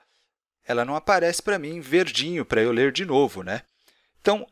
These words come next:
a primeira opção que a gente pode fazer é marcar como não lida. Como a gente faz isso? Seleciona a mensagem.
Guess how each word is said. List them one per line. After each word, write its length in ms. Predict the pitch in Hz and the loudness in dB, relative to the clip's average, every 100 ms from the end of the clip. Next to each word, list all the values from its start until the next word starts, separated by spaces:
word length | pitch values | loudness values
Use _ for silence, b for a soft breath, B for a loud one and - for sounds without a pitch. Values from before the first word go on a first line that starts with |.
| _ | _
a 80 | - | -8
primeira 400 | - 208 180 208 | -4 -2 4 4
opção 240 | 196 - 135 | 4 -2 -2
que 80 | |
a 40 | 123 | -4
gente 180 | 113 - | -4 -4
pode 180 | 101 | -6
fazer 400 | - 170 123 165 b b | -2 -2 0 -4 b b
é 80 | 175 | 2
marcar 460 | 190 175 - 147 | 4 4 2 0
como 260 | - 170 170 | -2 -10 -10
não 260 | 127 151 | -10 -10
lida. 400 | 180 139 104 - _ | -8 -10 -10 -14 _
Como 220 | - 156 | -6 -4
a 40 | 156 | -2
gente 200 | 147 - | -4 0
faz 260 | 151 143 | 2 2
isso? 260 | 127 92 - _ _ _ | -4 -8 -10 _ _ _
Seleciona 720 | - - 233 190 - 123 110 | -6 2 4 4 0 -2 -2
a 20 | |
mensagem. 640 | 104 143 - 107 113 175 | -4 -2 2 2 2 -4